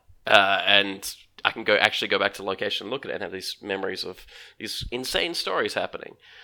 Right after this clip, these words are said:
So it, it's great 'cause, like, they don't need, they didn't need to build anything, they didn't need to create anything separate. It's, it's literally the whole, uh, uh, the whole,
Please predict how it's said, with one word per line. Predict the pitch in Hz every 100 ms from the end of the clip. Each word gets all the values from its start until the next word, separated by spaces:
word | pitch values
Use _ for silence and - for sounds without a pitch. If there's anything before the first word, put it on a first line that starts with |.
| - - -
So | - 151 151
it, | - -
it's | -
great | - 143 156 -
'cause, | 147
like, | 147 151
they |
don't | 156 185
need, | 151 147
they | 131
didn't | 160 151
need | 143
to | 110
build | 135 143 143
anything, | 139 131 139 131
they | 113
didn't | 120 123
need | 113
to | -
create | - 110
anything | 110 110 117 98 95
separate. | - 117 - -
It's, | 101 - -
it's | 107 -
literally | 151 - 127 117
the | 104 104
whole, | 117 107 101 95 95
uh, | - 92 92 87 - - - - -
uh, | - 87
the | 98
whole, | 101 90